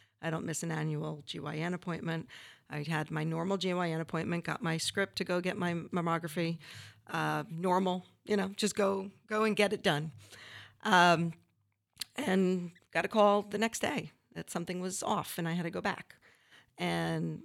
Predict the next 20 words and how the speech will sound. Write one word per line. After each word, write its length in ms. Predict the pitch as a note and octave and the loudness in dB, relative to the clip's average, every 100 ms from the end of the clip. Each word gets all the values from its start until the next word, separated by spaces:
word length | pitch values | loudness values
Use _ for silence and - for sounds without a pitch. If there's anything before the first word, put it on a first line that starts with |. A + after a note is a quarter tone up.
| - | -10
my 320 | E3 D#3+ E3 - | -6 -4 -4 -4
G 120 | F3+ | -2
Y 140 | E3+ | 0
N, 160 | F3 F3 | 0 0
who 100 | F3+ | 0
I've 100 | E3+ | -2
known 180 | D#3+ D#3+ | -4 -2
for 100 | E3+ | -2
years, 640 | E3+ E3 D#3+ F3 - - | -2 0 0 -2 -4 -4
had 180 | F#3+ E3+ | -2 0
just 180 | F3 - | -2 0
gone 140 | E3+ | -2
through 140 | E3 E3 | -2 -2
breast 220 | E3 - | -2 0
cancer 280 | F3 E3 F3 | 0 0 -2
herself. 500 | F3+ F#3+ - - - - - - - - | 0 0 0 -6 -18 -20 -20 -18 -18 -12
So 400 | - G3 F#3 F3+ | 2 6 8 6
she 360 | D#3+ - G3+ G3 | 4 0 2 2
was 160 | F#3 F3+ | 2 2
pretty, 300 | - F3+ | 0 0